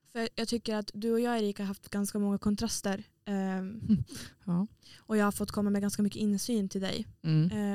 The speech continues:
Speaker 1: eh, på hur en relation ska vara.
Speaker 2: Ja, ja.
Speaker 1: Och, eh, hur man ska få varandra att känna och sådär.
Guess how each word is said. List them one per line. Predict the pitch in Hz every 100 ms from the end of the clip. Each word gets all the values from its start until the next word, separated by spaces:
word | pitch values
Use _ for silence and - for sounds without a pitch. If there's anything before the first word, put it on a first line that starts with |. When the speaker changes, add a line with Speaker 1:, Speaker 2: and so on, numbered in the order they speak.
| 202
Speaker 1:
eh, |
på | - 202
hur | 196
en | 196
relation | 190 196 185 190
ska | 180 190
vara. | 196 196 196 - _ _ -
Speaker 2:
Ja, | 175 190 135
ja. | 87
Speaker 1:
Och, | 208 190 190
eh, | 190 196 240 226 _ _ _ _ _
hur | 220
man | 208 196
ska | - 202
få | 196 202 196 214
varandra | 202 196 190
att | 185
känna | 202 196
och | 202
sådär. | - - -